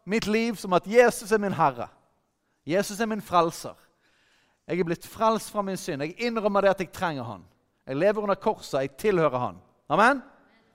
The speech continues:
Sant? Men i min vandring så skjer det, spesielt når, eh, jeg har dårlige dager, eller er sliten, eller er spesielt fristet,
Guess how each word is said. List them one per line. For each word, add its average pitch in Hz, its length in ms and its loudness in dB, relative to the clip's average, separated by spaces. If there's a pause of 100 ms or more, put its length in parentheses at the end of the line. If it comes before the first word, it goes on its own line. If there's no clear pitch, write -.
(240)
Sant? 247 320 0 (1500)
Men 196 300 0
i 262 240 0
min 233 240 0
vandring 226 600 2 (680)
så 208 160 -6
skjer 226 480 2
det, 180 120 4 (280)
spesielt 196 720 2 (280)
når, 147 440 -4
eh, 151 200 4 (260)
jeg 151 100 -4
har 165 60 2
dårlige 160 420 2
dager, 160 380 4 (840)
eller 143 240 0
er 143 80 0
sliten, 185 540 -2 (1700)
eller 190 200 6
er 190 80 -2
spesielt 175 400 -2
fristet, - 720 -8